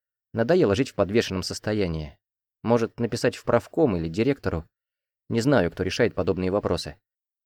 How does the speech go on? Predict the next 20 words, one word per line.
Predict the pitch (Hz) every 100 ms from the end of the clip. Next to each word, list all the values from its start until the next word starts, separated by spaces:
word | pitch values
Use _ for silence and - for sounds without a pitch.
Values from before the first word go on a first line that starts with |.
| _ _ _ _ _ _ _ _ _
Я | 120 165
решил | 156 156 143
отложить | 147 143 165 -
этот | 127 120
вопрос | 113 117 165 135
до | 110
итогов | 107 143 117
фестиваля | - 120 - 123 117 85 78 78
и, | 120 131
думаю, | 120 139 127 127
не | 127
прогадал. | 131 123 127 117 87 71 - _ _ _ _ -
А |
ещё | 101 - 120
необходимо | 107 - 104 120
что-то | 95 107 101
решать | 98 117 -
с |
личной | 107 - 101 101
жизнью, | 98 104 78 73